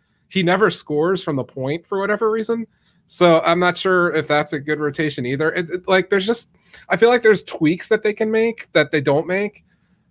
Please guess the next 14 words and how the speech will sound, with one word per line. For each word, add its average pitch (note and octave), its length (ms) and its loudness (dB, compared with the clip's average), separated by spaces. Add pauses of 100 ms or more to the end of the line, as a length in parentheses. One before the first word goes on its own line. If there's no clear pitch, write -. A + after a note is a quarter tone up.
(140)
Uh, C#3+ 300 2
but E3+ 180 4
I F#3 60 4
shouldn't G3+ 260 0
be G3 80 0
complaining E3+ 500 2
'cause D3+ 180 -2
they're D#3 120 2
at, D3+ 160 2
like, C#3 300 -4 (420)
over D#3 240 0
twenty-five C#3 520 -2
percent. A#2+ 440 -4
So. A2+ 400 -4